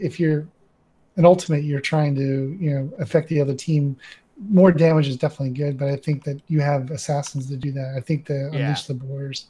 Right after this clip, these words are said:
Speaker 1: provides that utility that you might need in a team fight.
Speaker 2: I think,
Speaker 1: Um, yeah.
Speaker 2: um, before, when, when Misha could stick to a target easier and maybe not get bursted down as much, Bestial Wrath was better. But now it just doesn't feel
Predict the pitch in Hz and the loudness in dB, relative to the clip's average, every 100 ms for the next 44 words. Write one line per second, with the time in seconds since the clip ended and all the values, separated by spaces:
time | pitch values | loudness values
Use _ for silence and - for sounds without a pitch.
0 | _ _ _ 143 147 135 139 139 127 143 | _ _ _ -6 -4 -4 -8 -12 -14 -8
1 | 139 135 135 143 147 139 135 131 131 135 | -8 -6 -10 -10 -6 -6 -6 -8 -8 -8
2 | 135 131 - 143 135 - - _ _ _ | -10 -12 -10 -12 -12 -18 -20 _ _ _
3 | _ - 165 165 220 196 - 143 139 139 | _ -12 -10 -6 -8 -8 -6 -4 -2 -4
4 | 139 _ _ _ _ _ _ - 143 151 | -8 _ _ _ _ _ _ -12 -10 -10
5 | 139 135 - _ - 175 170 196 220 240 | -12 -16 -20 _ -14 -12 -8 -4 -2 -2
6 | 247 202 185 165 165 165 202 196 202 170 | -4 -8 -10 -10 -10 -6 -6 -6 -8 -12
7 | 160 - 185 - 165 160 151 160 170 180 | -16 -12 -14 -10 -12 -8 -10 -8 -10 -8
8 | 175 185 202 _ _ - 160 147 156 147 | -8 -10 -12 _ _ -12 -10 -8 -8 -8
9 | 156 160 160 160 156 156 151 151 170 180 | -8 -10 -12 -14 -14 -8 -6 -6 -8 -10
10 | 208 - _ - _ _ _ _ _ _ | -10 -12 _ -20 _ _ _ _ _ _
11 | _ 151 - 190 190 - 175 160 160 160 | _ -20 -10 -8 -8 -8 -8 -4 -6 -8
12 | 156 - 113 190 240 _ _ _ _ _ | -16 -10 -8 -8 -10 _ _ _ _ _
13 | _ _ _ _ _ _ _ - 170 170 | _ _ _ _ _ _ _ -10 -8 -6
14 | 180 196 196 185 160 170 165 156 143 131 | -4 -4 -4 -8 -12 -12 -10 -10 -10 -16
15 | - 143 127 120 151 | -18 -14 -12 -12 -16